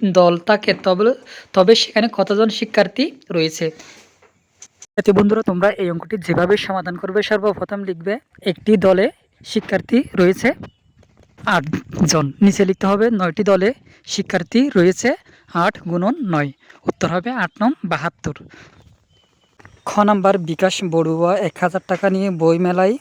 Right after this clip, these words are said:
গেলেন। বই কেনার পর তার কাছে দুইশত টাকা রইল। তিনি কত টাকা দিয়ে বই কিনলেন? সর্বপ্রথম লিখতে হবে বিকাশ বড়ুয়া বই মেলায় নিয়ে গেলেন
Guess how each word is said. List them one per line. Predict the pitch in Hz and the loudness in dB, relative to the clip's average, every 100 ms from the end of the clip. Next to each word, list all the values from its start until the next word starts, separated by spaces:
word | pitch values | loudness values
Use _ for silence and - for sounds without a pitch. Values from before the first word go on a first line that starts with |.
| _ 175 | _ -4
গেলেন। | 156 147 147 147 - 180 | -2 0 -2 -6 -10 -4
বই | 175 202 | 2 2
কেনার | - 180 165 165 | 2 -2 -2 -2
পর | - 180 190 | 0 0 2
তার | 170 160 | -2 -2
কাছে | 170 160 202 | -2 -2 -4
দুইশত | 180 165 - 175 190 | -4 -4 -6 -2 -2
টাকা | 180 175 175 208 - _ _ - | 0 0 0 0 -4 _ _ -8
রইল। | 165 156 151 - _ - - - | -4 -4 -4 -10 _ -20 -10 0
তিনি | 196 233 | 2 2
কত | 196 175 | 0 0
টাকা | 190 185 196 | 0 0 0
দিয়ে | 208 285 196 | 2 0 0
বই | 160 165 | 2 2
কিনলেন? | - 170 143 139 - _ _ - - - | 2 -2 -4 -8 -14 _ _ -20 -20 -8
সর্বপ্রথম | - 202 202 196 226 | -2 0 0 0 0
লিখতে | 202 - 196 | -2 -4 -4
হবে | 202 214 302 _ _ _ _ _ | -2 -2 -2 _ _ _ _ _
বিকাশ | 180 180 196 | 0 2 2
বড়ুয়া | 196 202 214 | 2 0 0
বই | 208 190 | -2 -2
মেলায় | 196 202 214 | -2 -2 0
নিয়ে | 202 180 170 | 0 -2 -2
গেলেন | 185 | -2